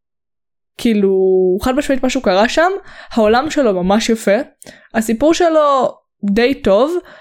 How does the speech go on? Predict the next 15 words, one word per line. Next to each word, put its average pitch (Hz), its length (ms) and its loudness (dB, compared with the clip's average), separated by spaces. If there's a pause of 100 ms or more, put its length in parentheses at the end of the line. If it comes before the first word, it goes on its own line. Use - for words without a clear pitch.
(140)
הקומבט 285 640 -2 (560)
בסדר, 202 460 0 (800)
אבל 196 760 0 (200)
הבאגים 220 720 0
לפעמים 240 260 0
היו 233 200 2
בלתי 220 280 2
נסבלים, 226 600 0 (320)
ואף 220 440 0
מגוחכים. 220 760 0
זה 196 160 -6
כמו 226 180 0
המים 226 280 2
הזה 208 220 2
של, 196 160 -2